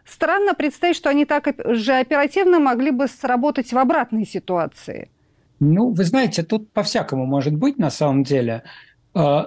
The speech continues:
Speaker 2: но да, несомненно, что вот в каких-то случаях, э, и часто опять фамилия Бастрыкин всплывает в этой связи, правоохранительные органы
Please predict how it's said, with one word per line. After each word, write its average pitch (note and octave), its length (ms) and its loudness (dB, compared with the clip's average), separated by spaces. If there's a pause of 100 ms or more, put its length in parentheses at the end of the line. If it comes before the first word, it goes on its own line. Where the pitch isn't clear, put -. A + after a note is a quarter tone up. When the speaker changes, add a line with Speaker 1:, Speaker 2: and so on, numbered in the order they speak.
Speaker 2:
но F#3 500 2
да, F3+ 300 -2
несомненно, F3+ 960 -2 (160)
что D3+ 460 -2
вот D#3 320 -6
в - 100 -20
каких-то - 460 -2
случаях, G3 800 -2 (320)
э, C#3 380 -2 (440)
и D#3+ 80 -2
часто E3+ 360 0
опять D#3+ 260 -2
фамилия C3 420 0
Бастрыкин F#3 560 -2
всплывает C3 500 -2
в A#2+ 60 -6
этой B2 220 -4
связи, A#2+ 480 -2 (580)
правоохранительные F3 580 0
органы F3 520 2